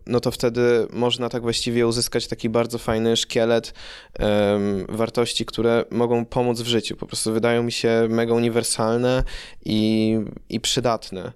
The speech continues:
dla ludzi. I jakby nikogo nie namawiam, ale po prostu przedstawiam swoją sytuację i mówię, że w ten sposób się da,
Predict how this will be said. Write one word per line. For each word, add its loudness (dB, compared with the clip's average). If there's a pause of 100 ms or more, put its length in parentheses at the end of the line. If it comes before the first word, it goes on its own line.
dla 2
ludzi. -4
I 0
jakby 2
nikogo 0
nie 2
namawiam, 0
ale 2
po -8
prostu 0 (240)
przedstawiam 0
swoją -2
sytuację 0
i -4
mówię, 2
że -2
w -12
ten 0
sposób -2
się 0
da, 2